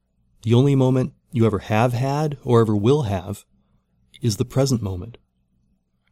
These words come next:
The past is a series of present moments that no longer exist anywhere but in your imagination.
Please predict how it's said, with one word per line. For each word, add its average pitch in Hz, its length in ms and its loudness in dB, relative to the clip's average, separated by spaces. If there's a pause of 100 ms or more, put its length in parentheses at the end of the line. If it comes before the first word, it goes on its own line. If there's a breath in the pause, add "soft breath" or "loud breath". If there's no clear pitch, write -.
(120)
The 120 100 -6
past 143 440 -4
is 117 100 -4
a 107 40 -4
series 135 640 -2
of 117 180 -6
present 113 340 2
moments 101 480 -2
that - 200 -6 (220)
no 123 140 6
longer 127 340 2
exist 110 560 -2
anywhere 107 480 -2 (160)
but 110 140 0
in 110 100 4
your 101 100 0
imagination. 101 800 -4